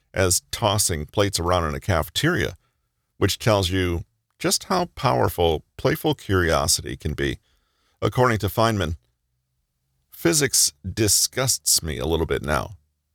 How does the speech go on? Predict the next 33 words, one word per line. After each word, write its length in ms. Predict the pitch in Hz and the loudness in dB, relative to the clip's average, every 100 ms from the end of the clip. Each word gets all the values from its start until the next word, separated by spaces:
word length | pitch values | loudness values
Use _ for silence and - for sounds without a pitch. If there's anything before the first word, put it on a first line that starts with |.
| _ - | _ -2
but 100 | 123 | 0
I 60 | |
used 180 | 180 226 | 0 -2
to 100 | 214 | -2
enjoy 460 | 147 101 101 110 101 | -2 0 2 4 2
doing 280 | 76 64 69 | -2 -6 -4
physics." 640 | 87 73 - - - - _ _ _ _ _ _ _ _ _ _ _ | -2 -2 -2 -2 -4 -4 _ _ _ _ _ _ _ _ _ _ _
Why 180 | 85 85 | 0 0
did 140 | 78 | 0
I 100 | 80 | -2
enjoy 360 | 67 69 78 101 | -2 -4 0 0
it? 140 | 180 - _ _ _ _ _ _ _ | -2 -12 _ _ _ _ _ _ _
I 100 | 80 | -2
used 180 | 78 - | -2 -2
to 80 | - | -6
play 240 | - 190 | -2 -2
with 180 | 165 - | 0 -4
it. 120 | - _ _ _ _ _ _ _ _ _ _ - | -6 _ _ _ _ _ _ _ _ _ _ -2
I 100 | 104 | 2
used 200 | 117 - | 2 2
to 60 | |
do 220 | 98 104 92 | 2 2 4
whatever 580 | 92 98 143 151 151 | 4 2 0 -2 -2
I 120 | 101 104 | 2 0
felt 260 | - 98 | 2 0
like 220 | 92 90 | 2 0
doing. 320 | 92 82 50 - _ _ _ _ _ _ | -2 -2 -2 -12 _ _ _ _ _ _
It 80 | - | -2
didn't 220 | 180 156 | 0 2
have 200 | 117 110 | 4 2
to 100 | - | 0
do 340 | 85 90 85 101 | 0 2 4 4
with 240 | 87 - | 0 -2